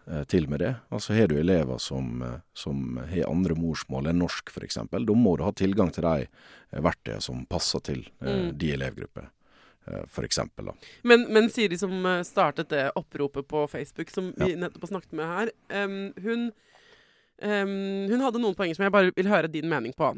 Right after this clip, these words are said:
Speaker 2: Det
Speaker 1: Mm.
Speaker 2: ene hun, eh, s-, snakket om var liksom, i, eh, hennes inntrykk var at, ja, men det brukes på en måte til alt.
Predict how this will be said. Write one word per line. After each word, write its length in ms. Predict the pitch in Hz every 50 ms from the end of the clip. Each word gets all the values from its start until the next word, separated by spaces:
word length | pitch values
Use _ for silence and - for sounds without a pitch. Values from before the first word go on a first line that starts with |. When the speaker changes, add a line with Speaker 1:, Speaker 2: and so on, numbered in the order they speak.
| -
Speaker 2:
Det 100 | 180 214
Speaker 1:
Mm. 80 | 226 214
Speaker 2:
ene 140 | 185 165 170
hun, 280 | 185 185 185 185 180 - -
eh, 440 | 170 170 170 170 170 170 170 170 160
s-, 200 | 156 - - - -
snakket 300 | 156 - 202 185 165 - 240
om 140 | 233 233 220
var 180 | 190 180 185
liksom, 400 | 185 190 185 180 180 170 170 - - _ _
i, 120 | - 165 - -
eh, 360 | 135 175 175 165 160 160 160 170
hennes 260 | 190 214 180 180 175
inntrykk 280 | - 196 175 - 180 185
var 120 | 190 180 175
at, 100 | 175 -
ja, 80 | 170 185
men 160 | 196 202 180
det 160 | 185 202 202 185 180
brukes 460 | 202 233 220 165 - - - - -
på 40 | -
en 120 | 196 170
måte 120 | - - 131
til 120 | - 180 - _
alt. 460 | - 254 339 349 - - _ - -